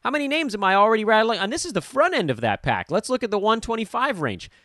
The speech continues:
Glenn Robinson, Gary Harris, Terrence Ross, Troy Brown, Mikal Bridges, Justin Holiday. These are obvious candidates to be on and off of your roster. But the reason this happens is that we're all hunting for the one of the guys in this pack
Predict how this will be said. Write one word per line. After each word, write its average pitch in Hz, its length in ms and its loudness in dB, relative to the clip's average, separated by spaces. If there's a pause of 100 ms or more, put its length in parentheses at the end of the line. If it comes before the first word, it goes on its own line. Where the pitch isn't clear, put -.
(160)
Glenn 208 240 2
Robinson, 185 420 4
Gary 180 320 0
Harris, 180 300 -2
Terrence 185 360 -4
Ross, 165 360 2
Troy 175 260 -2
Brown, 170 400 0
Mikal 180 400 -4
Bridges, 160 360 -2
Justin 175 340 -4
Holiday. 156 500 0 (380)
These 269 240 0
are 165 180 0 (540)
obvious 226 580 2
candidates 156 540 -2
to 135 40 -6
be 139 120 0
on 160 180 2
and 156 100 -2
off 120 140 -2
of - 60 -8
your 156 120 -4
roster. 247 440 -2 (260)
But - 140 0
the 180 80 0
reason 269 400 0
this 180 140 -2
happens 247 460 -2
is 165 120 -6
that 156 200 6
we're 170 160 0
all 269 300 4
hunting 226 560 -2 (240)
for 190 160 2
the 151 120 2
one 302 520 4
of 320 160 0
the 285 80 -2
guys 240 400 2
in 175 80 -8
this 185 160 -2
pack 170 540 -4